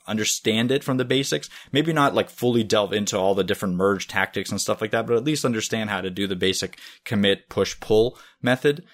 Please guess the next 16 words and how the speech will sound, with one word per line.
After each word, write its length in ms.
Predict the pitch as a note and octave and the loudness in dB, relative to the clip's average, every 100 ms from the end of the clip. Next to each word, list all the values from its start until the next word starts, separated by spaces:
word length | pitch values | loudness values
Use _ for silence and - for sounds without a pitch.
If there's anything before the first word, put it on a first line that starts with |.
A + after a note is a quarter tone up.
| _ _ - | _ _ -2
Um, 480 | F#2+ F#2+ F#2+ F#2+ - | 2 2 2 0 -2
and, 480 | - G#2 G2 F#2+ F#2 | -2 0 0 0 0
uh, 460 | F#2 F2+ F2 E2 C#2+ - - - - _ | 2 2 2 0 -2 -6 -10 -16 -20 _
and 540 | A#2 A2+ A2+ F#2 - | 0 2 0 -2 -8
kind 180 | - A2+ | -2 -2
of 80 | A2 | 2
go 160 | A2+ G#2+ | 2 2
from 220 | G#2+ G2 | 0 0
there. 220 | F#2+ E2 | 0 0
Just, 260 | - - - | -2 -4 -4
just 220 | A2+ A2+ | -2 -2
a 40 | |
good 280 | G2 A2+ G#2 | 2 2 2
little 400 | G#2+ G2+ F#2 F2 _ _ G#2+ G2 | 2 2 0 -6 _ _ -16 -2
bit 260 | A2 A2+ - | 0 0 0
of 400 | G2+ F#2+ - | -4 -4 -8